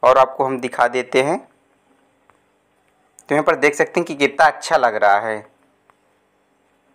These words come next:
आप जिस, जिससे बात करना चाहते हैं वो भी खुश हो जाएगा आपकी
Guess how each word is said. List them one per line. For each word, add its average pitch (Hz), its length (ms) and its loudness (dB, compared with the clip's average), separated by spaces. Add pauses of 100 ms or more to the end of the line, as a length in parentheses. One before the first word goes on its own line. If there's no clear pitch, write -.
(120)
आप 131 180 -2
जिस, 135 100 -6 (400)
जिससे 160 460 -2
बात 160 240 4
करना 135 200 0
चाहते 120 300 0
हैं 160 80 0
वो 143 160 4
भी 143 140 -2
खुश - 300 -4
हो 113 220 4
जाएगा 107 340 4
आपकी 123 480 2